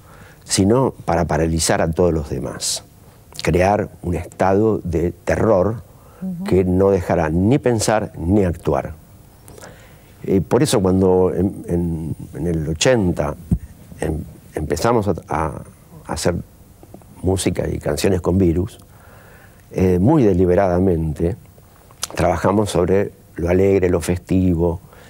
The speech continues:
Speaker 1: cosa que no fuimos los primeros. En realidad los primeros fueron los Redonditos de Ricota, que
Speaker 2: Ajá.
Speaker 1: ya estaban trabajando desde el setenta y siete en esa misma línea.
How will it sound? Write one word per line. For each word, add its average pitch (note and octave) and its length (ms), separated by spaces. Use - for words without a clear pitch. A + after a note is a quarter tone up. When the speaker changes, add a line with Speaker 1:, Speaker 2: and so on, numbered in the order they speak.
Speaker 1:
cosa D3+ 240
que A#2 80
no C3 120
fuimos D3 260
los G#2 120
primeros. G2+ 640
En D#2 100
realidad F#2 240
los G2+ 100
primeros A2 300
fueron G2 180
los F#2 80
Redonditos F2+ 400
de F#2 60
Ricota, G#2 420
que G3+ 80
Speaker 2:
Ajá. F3 120
Speaker 1:
ya A2 160
estaban A2 300
trabajando G2 480
desde F2+ 120
el F2 100
setenta E2+ 380
y E2 40
siete E2+ 460
en F#2 140
esa G2 220
misma F2+ 320
línea. D2 560